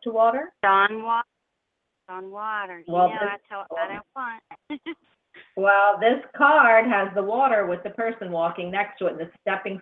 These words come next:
Speaker 1: stones on the other side. So I say the house is a go and the job, well, who wouldn't hire you, Laura? If they don't, then you know what?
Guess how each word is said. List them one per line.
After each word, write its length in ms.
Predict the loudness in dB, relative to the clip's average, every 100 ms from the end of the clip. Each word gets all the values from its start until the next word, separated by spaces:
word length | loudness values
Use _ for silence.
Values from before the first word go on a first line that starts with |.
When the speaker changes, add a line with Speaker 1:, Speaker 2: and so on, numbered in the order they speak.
| _
Speaker 1:
stones 280 | -4 -4 -4
on 140 | -6
the 140 | -4 -4
other 240 | -4 -6 -2
side. 360 | 0 0 -2 -10 _ _ _ -2
So 240 | 2 4
I 380 | 4 4 4 4 2
say 220 | 2 2 2
the 220 | -2 -2
house 260 | -2 -2 -2
is 140 | -6
a 40 | -4
go 560 | 2 4 2 0 -4 -6 _ _
and 160 | -8 -4
the 80 | -4
job, 500 | 0 2 4 2 2
well, 180 | -4 -6
who 120 | 0 2
wouldn't 260 | 2 0 -4
hire 300 | -2 -2 -4
you, 180 | -8 -8
Laura? 480 | -6 -4 -4 -4 -6
If 120 | -10 -8
they 140 | -6
don't, 400 | -2 0 -2 -6 -10 -8
then 380 | -2 -2 -2 -8 -10 -10
you 100 | -2
know 180 | 0
what? 300 | 2 2 0